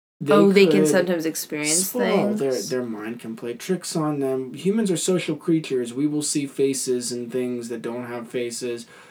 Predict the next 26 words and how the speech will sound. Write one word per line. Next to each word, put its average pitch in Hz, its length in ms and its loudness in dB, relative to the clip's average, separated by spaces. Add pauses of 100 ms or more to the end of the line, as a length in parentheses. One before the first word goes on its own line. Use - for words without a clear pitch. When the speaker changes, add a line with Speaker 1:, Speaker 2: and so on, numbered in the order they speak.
(160)
Speaker 1:
Uh, 117 360 0
you 143 140 -2
can 165 300 0
go 139 260 4
into 131 160 2
states 135 440 0
of, 117 120 -8
like, 113 220 -6
dreaming, 135 640 -2 (580)
but 139 320 0 (160)
maybe 131 240 -2
you 123 120 -4
think 139 280 -4
you're 113 180 -4
awake. 160 500 0 (100)
There's 185 160 2
stuff 208 220 -2
like 135 140 -2
that 127 140 -2
that 123 120 -6
can 127 80 -8
happen. 139 140 -4
So 214 200 -2
there's 190 280 -2
exhaustion 220 840 0
and, 156 340 0